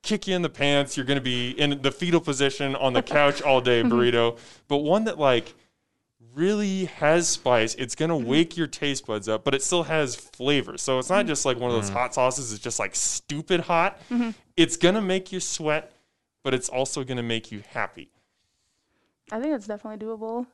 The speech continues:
Speaker 2: I
Speaker 1: Okay.
Speaker 2: mean, spicy burritos are delicious, so.
Speaker 3: Uh, that shouldn't
Speaker 2: Yeah.
Speaker 3: be too hard, especially
Speaker 2: Mm-hmm.
Speaker 3: for the two of us.
Speaker 2: Yeah.
Speaker 3: I think we do spice pretty well.
Speaker 2: Mm-hmm.
Speaker 1: Yeah?
Speaker 2: Yeah.
Speaker 1: So, okay,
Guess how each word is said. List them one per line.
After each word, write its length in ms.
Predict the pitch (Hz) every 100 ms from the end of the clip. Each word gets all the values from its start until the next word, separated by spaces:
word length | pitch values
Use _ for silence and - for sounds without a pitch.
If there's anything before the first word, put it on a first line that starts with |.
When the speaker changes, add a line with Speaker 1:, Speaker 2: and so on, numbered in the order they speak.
| _ 254
Speaker 2:
I 40 |
Speaker 1:
Okay. 180 | 233 104 -
Speaker 2:
mean, 120 | 90
spicy 420 | - - 214 226
burritos 380 | 208 214 226 214
are 60 |
delicious, 500 | 214 226 233 240 233
so. 380 | - - - 240 - _ _ _ _ _ _
Speaker 3:
Uh, 100 | 110 -
that 140 | 101
shouldn't 220 | 151 -
Speaker 2:
Yeah. 40 | 92
Speaker 3:
be 100 | 90
too 200 | - 90
hard, 360 | 87 87 87 98 -
especially 320 | 247 233 214
Speaker 2:
Mm-hmm. 0 |
Speaker 3:
for 180 | 170 170
the 80 | 156
two 220 | - 87
of 120 | 82
us. 280 | 82 87 -
Speaker 2:
Yeah. 80 | -
Speaker 3:
I 40 | 101
think 180 | 98
we 60 | 92
do 160 | 87 87
spice 400 | - 87 85 -
pretty 260 | - 82
well. 340 | 80 82 82 85
Speaker 2:
Mm-hmm. 180 | 240 233 - _
Speaker 1:
Yeah? 380 | 127 123 147 233 -
Speaker 2:
Yeah. 160 | - - _ _
Speaker 1:
So, 240 | - 156 143
okay, 480 | 156 160 151 120